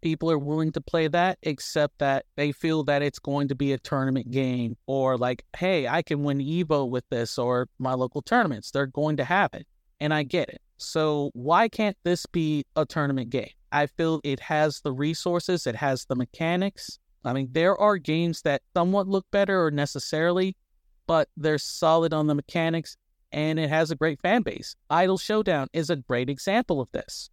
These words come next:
It has pixel graphics. These characters, idols, VTubers, have established canon storylines that people understand and relate to, so they have fans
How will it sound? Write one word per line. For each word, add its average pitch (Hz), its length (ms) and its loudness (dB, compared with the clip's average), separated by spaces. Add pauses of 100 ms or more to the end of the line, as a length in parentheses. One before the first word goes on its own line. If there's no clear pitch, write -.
(140)
It 135 180 0
has 165 280 2
pixel - 380 -4
graphics. 165 720 0 (200)
These 151 300 -2
characters, 170 680 -2 (260)
idols, 160 560 0 (140)
VTubers, 151 800 0 (320)
have 165 440 0 (180)
established 151 800 0 (100)
canon 151 420 0
storylines 135 800 0
that 143 220 0
people 160 460 -2 (100)
understand 156 500 0
and 143 100 -2
relate 175 300 0
to, 131 120 -4
so 143 160 -6
they 156 200 0
have 175 380 0 (100)
fans 165 480 -4